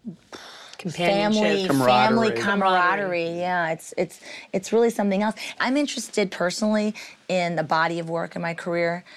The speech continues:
Speaker 2: uh, the body of work that I'm proud of, and I'm interested in longevity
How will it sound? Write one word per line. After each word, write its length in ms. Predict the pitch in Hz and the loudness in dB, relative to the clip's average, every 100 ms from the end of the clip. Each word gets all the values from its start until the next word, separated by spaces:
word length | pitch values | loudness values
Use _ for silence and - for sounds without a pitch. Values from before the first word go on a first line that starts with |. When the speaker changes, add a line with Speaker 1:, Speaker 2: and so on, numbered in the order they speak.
| - _ - | -20 _ 0
Speaker 2:
uh, 160 | 160 | 2
the 140 | - 165 | 2 0
body 340 | 135 170 180 | 2 2 0
of 80 | 185 | -2
work 160 | 170 | -4
that 140 | 156 165 | -6 -8
I'm 120 | 160 | -8
proud 300 | - 165 160 | -2 0 0
of, 320 | 160 160 160 - - - - | 0 -2 -4 -18 -20 -16 -6
and 120 | 170 | -2
I'm 240 | 165 160 165 | -2 -2 -4
interested 460 | 170 185 180 185 | -6 -6 -4 -2
in 140 | 165 160 | -2 -4
longevity 680 | 156 160 156 143 135 - | -4 -2 -2 0 -4 -6